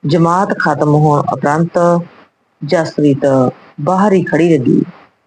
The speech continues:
ਤਾਂ ਸੁਖਰਾਜ ਨੇ ਰੋਕ ਕੇ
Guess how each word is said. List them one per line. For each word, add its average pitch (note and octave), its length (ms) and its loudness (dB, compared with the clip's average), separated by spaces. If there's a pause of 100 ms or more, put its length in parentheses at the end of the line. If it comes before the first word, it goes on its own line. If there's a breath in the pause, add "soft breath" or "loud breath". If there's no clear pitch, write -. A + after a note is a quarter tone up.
(520)
ਤਾਂ E3 160 0
ਸੁਖਰਾਜ D3 540 0
ਨੇ C3+ 320 2 (240)
ਰੋਕ F3+ 320 2
ਕੇ C3 320 0